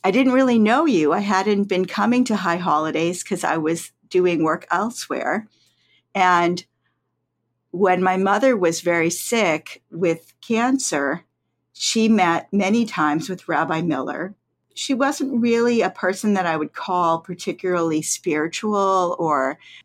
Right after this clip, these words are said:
Myers-Briggs feeling the way that you d-, might describe me. She was much more technical, but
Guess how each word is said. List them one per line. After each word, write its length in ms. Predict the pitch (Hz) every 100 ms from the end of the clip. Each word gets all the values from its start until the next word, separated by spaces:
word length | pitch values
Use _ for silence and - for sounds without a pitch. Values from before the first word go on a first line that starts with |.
| _ _
Myers-Briggs 880 | 175 165 175 165 170 - 170 151 -
feeling 720 | - 190 180 165 170 170 170
the 100 | 165
way 180 | 160 160
that 240 | 147 208
you 180 | 175 165
d-, 180 | - -
might 220 | 170 160
describe 500 | 160 - - 160 165
me. 360 | 165 160 165 202
She 200 | - 160
was 260 | 151 -
much 380 | 170 156 139 -
more 420 | 170 156 147 151 - _ _
technical, 680 | 208 185 220 220 220 226 220
but 280 | 165 160